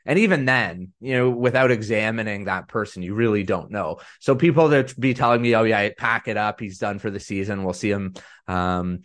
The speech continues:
in March or whatever, February for spring training. It's a torn A C L." You know, it's not. I, who know-, they're still a little bit murky on the details. It sounds like there's some, some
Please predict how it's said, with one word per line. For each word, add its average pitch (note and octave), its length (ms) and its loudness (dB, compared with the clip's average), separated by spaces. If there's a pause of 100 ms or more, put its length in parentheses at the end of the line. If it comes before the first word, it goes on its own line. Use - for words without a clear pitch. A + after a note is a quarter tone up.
(380)
in F#2+ 720 -2
March G#2+ 560 2
or A2 100 2
whatever, G#2 400 2
February G2 640 0
for F#2 500 -4 (180)
spring - 360 -4
training. G2 600 -2 (160)
It's G#2 220 -2
a A2 60 2
torn G#2+ 240 2
A G2 100 4
C G#2 200 0
L." F#2 280 2 (360)
You D#3+ 160 0
know, A#2+ 400 4 (320)
it's C#3 240 0
not. F#2 380 0 (340)
I, A2+ 340 2
who F#3 180 4
know-, D3 240 4
they're E3 200 2
still F3+ 340 -2
a - 20 0
little A#2 280 -4
bit A#2+ 240 -4 (160)
murky A2+ 640 0
on G#2+ 120 0
the G2 100 -4
details. A#2 680 2
It G2 100 -14
sounds G#2+ 240 0
like G#2 140 -2
there's G2 220 -2
some, F#2 400 -6 (200)
some F#2 640 -4